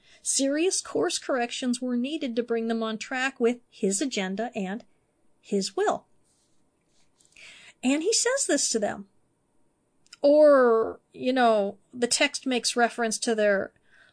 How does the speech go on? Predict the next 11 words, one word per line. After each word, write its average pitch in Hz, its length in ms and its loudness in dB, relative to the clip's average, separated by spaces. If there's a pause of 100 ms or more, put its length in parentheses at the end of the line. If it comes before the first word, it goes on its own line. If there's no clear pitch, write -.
(100)
lack 269 320 2
of 277 100 2
understanding, 269 760 -2
like, 214 200 2
five 311 680 -2
times 349 540 -4
in 294 80 -4
the 247 60 -4
Gospel 220 460 -2
of 196 80 -6
Mark. - 380 -12